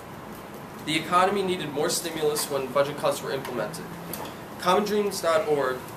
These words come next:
says that more, more economic stimulus should have been, should have been provided to combat unemployment. The third major change w-, would be to fix expectations.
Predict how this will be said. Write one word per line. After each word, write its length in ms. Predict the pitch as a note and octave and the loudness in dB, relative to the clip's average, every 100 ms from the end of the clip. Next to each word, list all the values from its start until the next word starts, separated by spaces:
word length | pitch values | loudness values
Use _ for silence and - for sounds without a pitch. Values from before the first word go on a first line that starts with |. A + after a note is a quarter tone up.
| - - - | -12 -12 -6
says 320 | - D#3+ D3+ | -2 -2 0
that 180 | D#3 C#3+ | 0 0
more, 300 | E3+ F#3 - - D3+ | 2 2 0 -6 0
more 220 | F#3 G3+ | 4 4
economic 480 | F#3+ D#3+ E3 D#3+ - | 2 0 0 0 -2
stimulus 440 | D#3 E3 F3+ F#3 | -2 0 0 0
should 180 | - D#3 | -2 -4
have 120 | D#3 | -4
been, 220 | D#3+ D3+ - - | -2 -2 -4 -8
should 180 | - E3 | -6 -6
have 120 | D#3+ | -6
been 160 | D#3+ D3+ | -6 -6
provided 480 | C#3+ C#3 D3+ E3+ | 0 4 4 2
to 120 | - C#3+ | -2 -4
combat 440 | D3+ C#3+ D3 D3+ | 0 2 4 4
unemployment. 580 | C3+ B2 - C#3 B2 - - - - - - - - - - - - - - - - - | 2 -2 -2 -2 -2 -6 -10 -14 -14 -14 -14 -14 -14 -14 -14 -14 -14 -14 -14 -14 -12 -8
The 80 | |
third 280 | D3+ F#3+ G3+ | 2 6 6
major 220 | G3 F#3 | 6 2
change 540 | D3 C#3+ B2 G#2+ - - - - - - | 0 -2 -2 -2 -6 -8 -10 -14 -12 -6
w-, 160 | C#3+ | -2
would 180 | C#3+ D3 | 0 -2
be 140 | D3 D3+ | -2 -4
to 120 | - | -4
fix 280 | - - - | -4 -4 -2
expectations. 920 | D#3 - C#3 - D3 - - - - | -2 0 -2 0 -2 -2 -8 -8 -10